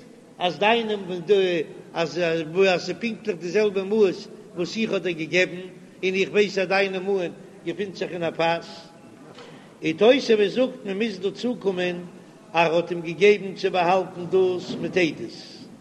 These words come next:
ווייל אויב עס נישט זיין קען, איידעס, אבער וויל ער זאגט, דאס סימן, ער האט געברויכן צו זאגן, איך האב דאס געקויפט. ער האט זיך נישט דערמיט,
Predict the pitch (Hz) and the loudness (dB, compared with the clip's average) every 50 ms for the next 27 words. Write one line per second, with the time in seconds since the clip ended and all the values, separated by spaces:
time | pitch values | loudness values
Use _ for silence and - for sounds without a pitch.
0 | - - - - - - - - - - - 165 180 196 220 233 233 220 226 - | -20 -20 -20 -20 -20 -20 -18 -18 -10 0 2 4 6 10 10 10 8 8 2 -6
1 | 165 - - 208 196 196 - - 185 202 202 214 214 196 - 196 196 185 185 196 | -8 -8 -8 -6 -6 -8 -10 -4 0 2 2 2 0 0 -2 -2 0 2 0 0
2 | 190 175 185 196 196 202 190 - - - - - - - - - - - - 170 | 0 2 2 2 2 2 2 -2 -8 -12 -14 -16 -20 -20 -20 -20 -16 -4 0 0
3 | 170 - - 220 220 202 202 185 151 156 214 175 - - 208 190 - - 220 226 | 0 2 2 0 2 2 2 0 0 -4 -6 -8 -6 -8 -8 -8 -6 -6 -6 -6
4 | 214 190 185 185 180 180 180 - - - - - - - - 160 151 156 190 185 | -4 -6 -6 -8 -10 -14 -18 -20 -20 -20 -20 -20 -18 -8 -8 -6 -2 -2 -4 -4
5 | - - 190 190 165 180 196 196 180 196 185 - 190 185 170 196 220 - 190 185 | -2 -6 -6 -6 -4 -4 -4 -4 -4 -6 -8 -8 -10 -8 -4 -4 -6 -6 -6 -10
6 | 180 175 - 160 180 170 175 190 185 - - 190 175 - 190 202 214 226 226 - | -8 -8 -8 -8 -10 -10 -12 -14 -14 -12 -14 -14 -10 -6 -4 -4 -4 -4 -6 -10
7 | - - - - - - - - - - - - - - - - - - - - | -16 -20 -20 -20 -20 -20 -20 -20 -20 -20 -20 -20 -20 -20 -20 -20 -20 -20 -20 -20
8 | - - - - - - - - - - - 170 185 233 262 262 - - 220 226 | -20 -20 -20 -20 -20 -20 -20 -20 -18 -4 0 2 4 4 4 2 -2 -10 -10 -10
9 | 233 196 233 240 226 247 254 | -10 -4 -2 -2 -2 -2 -6